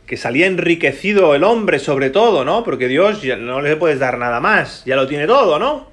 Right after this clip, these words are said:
Pero donde nosotros salíamos realmente muy beneficiados. Pero dice: "Como habéis roto este pacto,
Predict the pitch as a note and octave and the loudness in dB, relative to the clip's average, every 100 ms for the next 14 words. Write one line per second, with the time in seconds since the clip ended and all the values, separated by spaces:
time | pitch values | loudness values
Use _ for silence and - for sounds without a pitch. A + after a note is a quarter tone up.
0 | - _ - - _ _ - C#3 C#3+ D#3 | -20 _ -20 -20 _ _ -4 -2 0 0
1 | D#3 E3 E3 G#3+ D4 A#3+ G#3+ A3 A#3 G#3+ | 0 0 0 -2 -2 0 2 2 0 -2
2 | - - _ _ _ A#2 E3 G#3 A3+ A#3+ | -6 -20 _ _ _ -2 0 0 -2 -2
3 | A3 G#3 G3 - B2+ C3+ G#3 C4+ A3+ G#3 | -2 0 -2 -8 -12 -4 -4 0 0 -2
4 | F#3+ - A#3+ A3 A#2 - - - _ _ | -4 -4 -2 -2 -4 -12 -20 -20 _ _
5 | - _ - - D#3+ F#3 F3 F3 D#3 C3+ | -20 _ -10 -2 0 0 0 0 -2 -6
6 | - _ _ _ _ _ _ _ _ - | -20 _ _ _ _ _ _ _ _ -12
7 | - F#3 G#3+ A#3+ A3 G#3+ F#3+ F3 - D#3 | -2 2 6 6 4 2 0 -2 -2 -2
8 | D#3 E3 - B2 G#2 | 2 0 -2 -14 -16